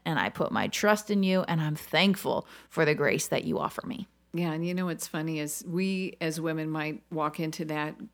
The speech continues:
Speaker 2: women's group and think, "I don't want you to know my heart or what I did yesterday or how I'm struggling today," because we're fearful of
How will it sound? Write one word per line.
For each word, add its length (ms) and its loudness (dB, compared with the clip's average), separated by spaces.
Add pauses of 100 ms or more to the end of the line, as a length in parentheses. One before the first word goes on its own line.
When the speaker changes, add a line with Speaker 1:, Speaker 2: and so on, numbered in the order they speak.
(300)
Speaker 2:
women's 480 2
group 460 -4 (520)
and 200 -4
think, 280 -2
"I 100 0
don't 300 -4
want 220 -4
you 200 0
to 100 0
know 560 -2 (180)
my 240 -2
heart 460 0
or 100 -2
what 220 0
I 80 2
did 240 -2
yesterday 640 -2
or 140 -6
how 180 -4
I'm 180 -2
struggling 540 -4
today," 340 -4
because 340 -4
we're 200 -4
fearful 720 -6 (500)
of 460 -2